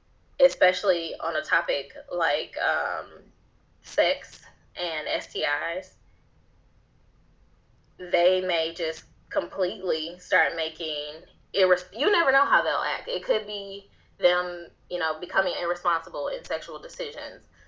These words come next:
It could be them withdrawing from sex altogether, which a lot of people would argue we need to be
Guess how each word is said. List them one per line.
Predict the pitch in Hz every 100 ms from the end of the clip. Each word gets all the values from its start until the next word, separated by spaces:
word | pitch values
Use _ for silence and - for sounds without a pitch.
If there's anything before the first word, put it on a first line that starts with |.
| _ -
It | 180
could | - 185 -
be | 170 170
them | 175 170
withdrawing | 160 - 170 165 165 156 156 170 _ -
from | 160 156
sex | 180 160 -
altogether, | - 165 165 - 175 175 147 170 - - -
which | - 170 147 139 - - - - _ _ _ _ _ _ -
a |
lot | 170 175
of | 175
people | 170 165
would | 151
argue | 160 160 180 160
we | 165
need | 165 190 185 -
to | - 175
be | 165 156 151 165 175